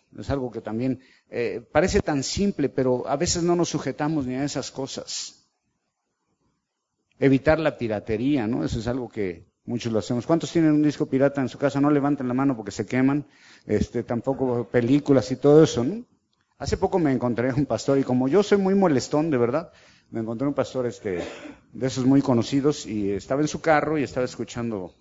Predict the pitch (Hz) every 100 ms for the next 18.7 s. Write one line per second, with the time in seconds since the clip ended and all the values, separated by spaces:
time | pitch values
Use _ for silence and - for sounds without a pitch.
0 | _ 107 113 - 117 123 101 - 98 104
1 | 139 - 135 127 123 101 95 113 151 143
2 | 113 101 104 98 107 113 117 - 104 82
3 | 92 - - - - _ _ _ _ _
4 | _ - 90 98 95 92 98 98 101 139
5 | - 107 - 120 143 139 123 - 127 117
6 | - _ _ 113 110 131 - 120 110 101
7 | 110 117 110 - - 139 147 147 147 175
8 | 175 147 135 131 - - 156 151 - 135
9 | - - 160 160 - - - - - -
10 | - - - 131 123 117 117 - - -
11 | - _ _ _ _ _ _ _ _ 1077
12 | _ _ _ _ _ _ _ _ _ -
13 | 120 127 123 117 123 139 165 175 135 139
14 | 135 156 156 151 156 156 143 147 139 123
15 | 110 135 139 131 139 123 113 131 135 -
16 | 104 104 - 107 95 101 101 104 107 92
17 | - 73 107 143 156 107 98 104 113 123
18 | 117 95 87 - 98 -